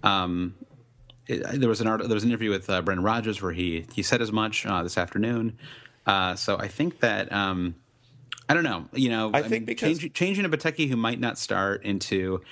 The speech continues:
Speaker 1: eh, with, with fixtures that get quite a bit worse after that. They're away at Everton and Tottenham the two weeks in weeks eight and nine. Uh, so bringing him in for Anthony Marshall, that's, that's like an, e-, even if it only works out for one week, it might be worth it.
Speaker 2: Yeah, I think there was this impulse too to overlook how weird and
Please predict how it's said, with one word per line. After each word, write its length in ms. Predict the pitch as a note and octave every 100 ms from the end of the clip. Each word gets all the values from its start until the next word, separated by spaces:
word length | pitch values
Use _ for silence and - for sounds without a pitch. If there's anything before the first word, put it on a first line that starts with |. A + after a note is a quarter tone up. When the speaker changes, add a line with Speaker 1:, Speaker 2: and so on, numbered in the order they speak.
| - -
Speaker 1:
eh, 100 | D3
with, 220 | E3+ F3
with 160 | F#3+
fixtures 480 | D3 - C4 - C4+
that 80 | F#3+
get 180 | E3 D3+
quite 180 | G#3 A3
a 40 |
bit 180 | F3+ -
worse 240 | A#2+ -
after 180 | D#2 E2
that. 120 | E2
They're 80 | G2+
away 220 | G#2 A#2+
at 80 | B2+
Everton 400 | G#2+ G#2+ G2+ F#2+
and 100 | F2+
Tottenham 380 | G#2 - F#2 F2
the 100 | E2+
two 160 | - F#2
weeks 320 | F2+ - -
in 220 | F#2 F2+
weeks 180 | F#2+ -
eight 120 | F#2
and 60 | F2
nine. 280 | E2 D#2+ D#2+ - - - - -
Uh, 200 | F2+ F2
so 140 | A2+
bringing 240 | G2+ C#3 C3+
him 80 |
in 80 | B2+
for 120 | B2
Anthony 200 | A#2 A2
Marshall, 360 | G#2+ G#2+ - G#2
that's, 280 | G#2 F#2 -
that's 240 | A2+ A2+
like 100 | A2
an, 80 | G2+
e-, 40 |
even 440 | G2 F2+ - G#3+ A3+
if 80 | E3+
it 60 |
only 120 | E3+
works 240 | B2+ A2+ -
out 140 | G2
for 80 | F#2
one 160 | F2+ F2+
week, 320 | D#2+ D#2 -
it 60 |
might 120 | F#2 E2+
be 80 | D#2+
worth 220 | D2 -
it. 140 | - - -
Speaker 2:
Yeah, 220 | B2 A#2+
I 80 | B2
think 180 | F3+ F#3+
there 120 | F#3+
was 180 | C#3+ A2+
this 160 | G#2
impulse 500 | - B2 C3 B2 G2+
too 320 | - - B2+ A2
to 100 | -
overlook 640 | F#2+ G2 F2+ D#2+ F2 F2+
how 400 | - F2+ F2 D#2+ -
weird 640 | D#2 D#2+ F#2+ G#2 A2 -
and 520 | F2 F2 E2 D#2+ D#2